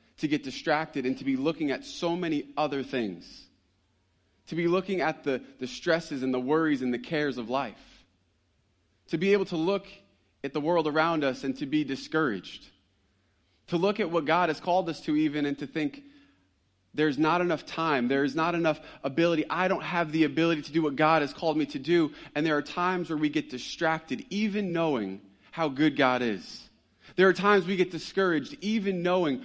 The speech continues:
what God has called us to. We're not always looking at that, and because of that, at times, we can actually become satisfied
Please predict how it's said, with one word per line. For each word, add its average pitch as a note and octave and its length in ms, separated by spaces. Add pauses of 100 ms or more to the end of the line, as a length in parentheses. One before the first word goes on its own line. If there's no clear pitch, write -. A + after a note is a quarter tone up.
what E3+ 160
God E3+ 240
has D3+ 80
called E3+ 320
us D3+ 140
to. G2 260 (720)
We're E3+ 100
not G#3+ 180
always G#3 240
looking G3 400
at B2+ 180
that, B2+ 280 (240)
and F#3 140
because A3+ 400
of F#3+ 120
that, C#3 220
at D#3 160
times, D#3+ 720 (540)
we F3 100
can F3+ 200
actually F3+ 440
become D3+ 280
satisfied D3 800